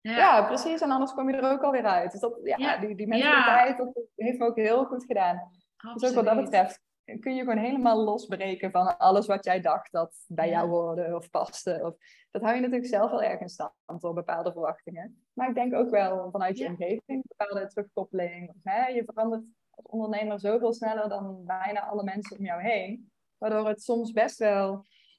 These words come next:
Speaker 2: ja, de feedback die je misschien krijgt of de vragen die je ook krijgt, die je krijgt, die zijn natuurlijk allemaal mega goed bedoeld.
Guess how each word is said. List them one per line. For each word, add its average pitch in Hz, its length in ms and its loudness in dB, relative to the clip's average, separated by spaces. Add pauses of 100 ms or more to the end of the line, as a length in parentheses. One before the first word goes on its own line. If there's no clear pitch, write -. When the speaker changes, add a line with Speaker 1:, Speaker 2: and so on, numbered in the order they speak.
(140)
Speaker 2:
ja, 214 240 2
de 180 80 -6
feedback 214 440 2
die 214 100 0
je 202 100 0
misschien 196 280 -8
krijgt 233 320 -2
of 202 100 -8
de 190 160 -14
vragen 214 380 0
die 202 80 -2
je 175 160 -2
ook 175 100 -6 (120)
krijgt, 226 560 -4 (140)
die 208 220 -2
je 202 100 0
krijgt, 247 280 -4
die 214 100 -2
zijn 202 120 -4
natuurlijk 202 300 -2
allemaal 202 160 -2 (100)
mega 220 180 0
goed 208 180 -2
bedoeld. 196 480 2